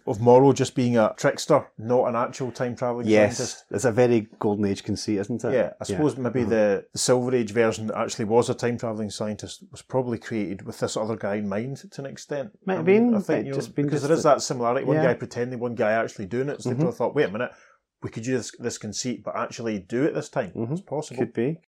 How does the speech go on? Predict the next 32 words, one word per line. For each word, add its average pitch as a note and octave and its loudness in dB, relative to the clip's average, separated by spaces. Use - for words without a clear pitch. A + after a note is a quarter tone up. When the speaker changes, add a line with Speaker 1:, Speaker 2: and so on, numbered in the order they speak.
Speaker 2:
so - -8
this D#3+ 4
story C#3+ 4
was B2+ 0
written B2+ 2
by B2+ 2
Joe C#3 2
Simanchin, D3+ 0
and A#2 0
the A2+ 2
artist B2+ 0
was A#2+ 0
Louis A#2+ 2
Cazeneuve, C3+ 0
I - -14
believe C#3+ -2
that D#3 2
is. F3+ 0
Speaker 1:
It's - -12
not C3 0
names A2+ -2
I A2 4
recognise. A2+ 2
Speaker 2:
It's - -4
not C3+ 2
names B2 -2
we A2 -4
recognise A2 -4
at - -12
all, A2+ -2
no. A2 -4
Speaker 1:
Yeah. G#2+ -6